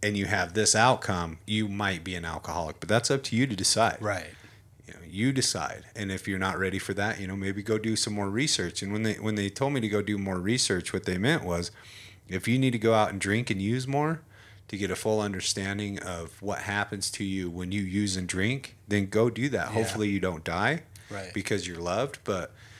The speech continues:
Speaker 1: you might. You know, that's what happens to alcoholics. And so it's so f-, it's so interesting that alcoholic doesn't waver within me,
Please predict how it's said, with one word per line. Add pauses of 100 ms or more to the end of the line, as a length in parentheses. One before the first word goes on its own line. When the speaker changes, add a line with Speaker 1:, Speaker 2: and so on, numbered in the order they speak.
(160)
Speaker 1:
you
might. (560)
You
know,
that's
what
happens
to
alcoholics.
And
so (760)
it's
so
f-, (460)
it's
so
interesting
that (1300)
alcoholic (640)
doesn't
waver
within
me,